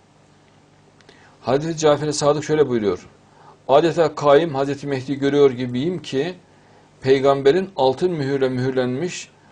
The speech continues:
sözleşmesini cebinden çıkarıyor. Mührünü açarak onu insanlara okuyor." Peygamberimizin, e, sözlerini,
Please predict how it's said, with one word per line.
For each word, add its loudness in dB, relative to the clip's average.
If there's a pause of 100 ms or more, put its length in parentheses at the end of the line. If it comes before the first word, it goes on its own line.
(260)
sözleşmesini 0
cebinden 0
çıkarıyor. -2
Mührünü -4
açarak -4 (140)
onu -2
insanlara -4
okuyor." -6 (580)
Peygamberimizin, -2 (1040)
e, -10
sözlerini, 0